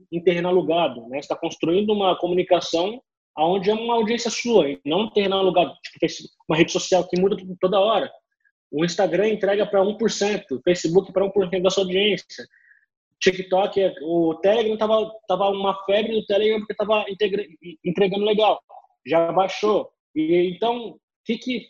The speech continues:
vale você ju-, fazer? Criar a sua audiência num terreno que não é, você não tem domínio, né? E o e-mail, é, até hoje, é, pra mim, é a melhor ferramenta pra isso.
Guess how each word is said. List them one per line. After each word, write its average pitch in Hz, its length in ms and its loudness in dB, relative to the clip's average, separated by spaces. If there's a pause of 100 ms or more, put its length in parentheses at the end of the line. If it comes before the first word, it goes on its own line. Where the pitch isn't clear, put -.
(140)
vale 190 360 2
você 185 260 0
ju-, 175 180 -4
fazer? 165 440 0 (420)
Criar 175 540 0
a 175 80 -2
sua 196 220 0
audiência 175 440 -4
num 202 140 -2
terreno 185 360 -2
que 180 100 -8
não 185 160 0
é, 208 180 -8 (220)
você 202 120 0
não 185 140 2
tem 208 120 -2
domínio, 208 440 0 (180)
né? 170 180 -6 (360)
E 151 140 0
o 175 100 4
e-mail, 185 580 0 (120)
é, 160 420 2
até 180 240 -2
hoje, 170 420 0
é, 208 180 2 (140)
pra 170 140 -2
mim, 165 220 -2
é 185 340 -6
a 151 40 -4
melhor 156 260 0
ferramenta 165 400 -6
pra 220 160 0
isso. - 280 0